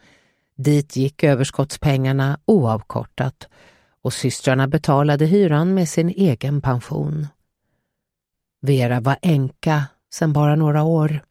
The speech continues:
Hon cyklade till butiken från Liljeholmen där hon bodde och Mimmi kom från andra hållet på sin cykel.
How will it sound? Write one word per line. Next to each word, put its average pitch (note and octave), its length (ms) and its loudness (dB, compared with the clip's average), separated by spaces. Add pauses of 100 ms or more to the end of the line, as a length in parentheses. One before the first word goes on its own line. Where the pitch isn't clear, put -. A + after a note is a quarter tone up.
(600)
Hon D3 100 -4
cyklade D#3 600 0
till F#3 240 2
butiken G3+ 800 0
från E3 380 2
Liljeholmen C#3 800 0 (100)
där D#3+ 120 0
hon D3 200 2
bodde C#3 420 -2 (180)
och C#3+ 120 -2
Mimmi E3 420 2
kom G3 220 2
från G#3 160 2
andra D3+ 240 2
hållet D3+ 380 0
på F#3 100 -2
sin C#3 280 -2
cykel. C#3+ 540 -8